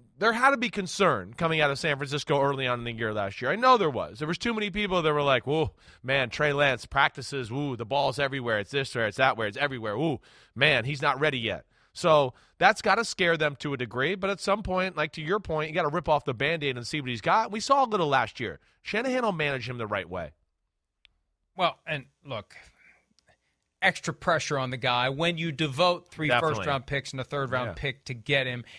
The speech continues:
Speaker 2: and you still have Jimmy Garoppolo there. It's a lot of pressure on a guy. And I know, hey, if he's ever gonna thrive on the biggest stage in sports, he's gonna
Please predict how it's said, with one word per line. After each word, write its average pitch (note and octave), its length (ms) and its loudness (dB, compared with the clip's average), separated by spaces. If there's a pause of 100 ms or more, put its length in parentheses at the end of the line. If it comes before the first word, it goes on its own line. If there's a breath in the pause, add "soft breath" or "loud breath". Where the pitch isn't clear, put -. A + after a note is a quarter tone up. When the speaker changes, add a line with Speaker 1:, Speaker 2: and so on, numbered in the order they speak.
(280 loud breath)
Speaker 2:
and F#3 260 2
you F3 100 0
still F3+ 200 -2
have D3+ 180 2
Jimmy C#3+ 220 -4
Garoppolo C3 500 0
there. B2+ 160 -2
It's - 200 -8
a D3 40 0
lot C#3+ 320 2
of - 120 -8
pressure C3+ 340 -2
on B2 80 -4
a A#2+ 60 -4
guy. A#2+ 240 0
And E3 120 0
I F#3 120 2
know, F3 180 2
hey, D3 240 0
if B2+ 100 -8
he's C3+ 160 -4
ever D#3 200 0
gonna D3+ 160 -6
thrive C#3 440 0
on C3 100 -4
the B2+ 60 -8
biggest C3 360 -6
stage C#3 400 -2
in B2+ 120 -8
sports, - 520 -2
he's B2+ 140 -8
gonna B2+ 240 -4